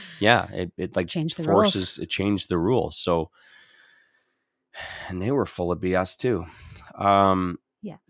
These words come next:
Speaker 1: yeah, it's ruined it for everyone else. But, you know, just, just, just be authentic.
Speaker 2: Do it right.
Speaker 1: Don't lie.
Speaker 2: Yeah.
Speaker 1: Only raise money from friends and family. You know what I mean? Is,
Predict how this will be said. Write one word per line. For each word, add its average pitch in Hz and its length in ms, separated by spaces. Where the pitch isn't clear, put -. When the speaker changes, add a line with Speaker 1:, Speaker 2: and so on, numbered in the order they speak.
Speaker 1:
yeah, 98 180
it's - 140
ruined 117 160
it 92 120
for 92 120
everyone 85 320
else. 82 220
But, - 260
you 92 100
know, 95 180
just, - 280
just, - 200
just - 160
be 120 140
authentic. - 680
Speaker 2:
Do 180 100
it 175 80
right. 196 80
Speaker 1:
Don't 131 260
lie. 87 480
Speaker 2:
Yeah. 180 140
Speaker 1:
Only 135 320
raise 95 240
money 87 220
from 82 180
friends 82 300
and 82 120
family. 82 440
You 107 100
know 107 60
what 107 60
I - 20
mean? 117 100
Is, 123 120